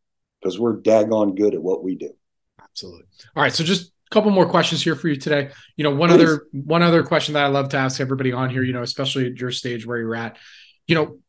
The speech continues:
Speaker 2: what, what would you say is the company's strategy to, you know, I mean, you've kind of alluded to and guided towards free cash next quarter, or I think for Q four, you know, so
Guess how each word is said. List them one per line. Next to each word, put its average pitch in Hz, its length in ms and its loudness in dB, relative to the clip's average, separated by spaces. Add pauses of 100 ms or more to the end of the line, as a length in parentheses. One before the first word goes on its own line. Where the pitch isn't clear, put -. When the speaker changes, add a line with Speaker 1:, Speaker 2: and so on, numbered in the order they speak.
(220)
Speaker 2:
what, 151 340 -6
what 214 220 -4
would 262 120 -6
you 226 60 -2
say 165 320 0
is 139 260 -6
the 147 100 -4
company's 135 460 -6
strategy 127 840 -4 (320)
to, 143 560 2
you 139 100 0
know, 139 240 -8
I 143 60 -6
mean, 135 400 -2
you've 135 180 -8
kind 151 180 0
of 143 60 -2
alluded 143 360 2
to 147 200 -2
and 135 180 -4
guided 135 360 2
towards 135 340 -4
free 127 180 -8
cash 135 560 -4 (300)
next 127 240 -6
quarter, 127 720 -2
or 120 340 -8
I 117 120 -8
think 135 260 -6
for 131 200 -10
Q - 200 -8
four, 135 240 -10 (420)
you 160 100 -2
know, 165 100 0
so 160 440 0